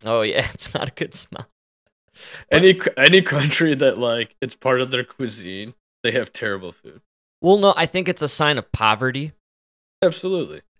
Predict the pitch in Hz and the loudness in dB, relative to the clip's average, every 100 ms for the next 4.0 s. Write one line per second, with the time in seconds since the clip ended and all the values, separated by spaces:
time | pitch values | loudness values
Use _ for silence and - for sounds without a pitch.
0 | - 113 - 131 120 113 113 113 107 - | -8 -6 0 4 4 4 2 -2 -4 -2
1 | 110 104 90 104 87 82 _ _ _ - | 0 0 0 -6 -8 -10 _ _ _ -16
2 | - 104 113 107 107 - 110 104 92 98 | -10 -4 -2 -2 -2 -4 -6 -6 -8 -8
3 | - 113 - 104 92 90 90 87 85 85 | -6 -8 -6 -6 -6 -6 -6 -4 -6 -8